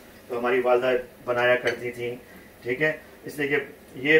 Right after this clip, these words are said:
बहुत ही मतलब एक तरीके से, एक तरीके से food है, ये दाल जो है ये food है, ठीक है।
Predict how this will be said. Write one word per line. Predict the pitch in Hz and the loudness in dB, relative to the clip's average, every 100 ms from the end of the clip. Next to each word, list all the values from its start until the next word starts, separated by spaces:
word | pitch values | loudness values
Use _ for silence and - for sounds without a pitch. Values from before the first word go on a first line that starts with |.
| 156 | 4
बहुत | 131 156 151 | 2 2 2
ही | 160 160 156 143 135 | 0 2 0 -2 -6
मतलब | 135 151 | -2 -2
एक | 131 147 | -2 -2
तरीके | 165 160 160 | -2 0 0
से, | 156 165 | 2 0
एक | 160 - - - - - - - | -2 -8 -20 -20 -20 -20 -14 -8
तरीके | 156 170 | -4 -4
से | - | -4
food | - 180 202 156 | 0 6 6 6
है, | 127 | 2
ये | 110 101 - - | 0 -6 -10 -4
दाल | 139 151 185 | 4 4 4
जो | 135 | 0
है | - | -4
ये | - - | -6 -14
food | 123 156 147 - | -12 -6 -6 -6
है, | - - - - - - - | -12 -16 -20 -20 -20 -18 -12
ठीक | - | -6
है। | 185 | -6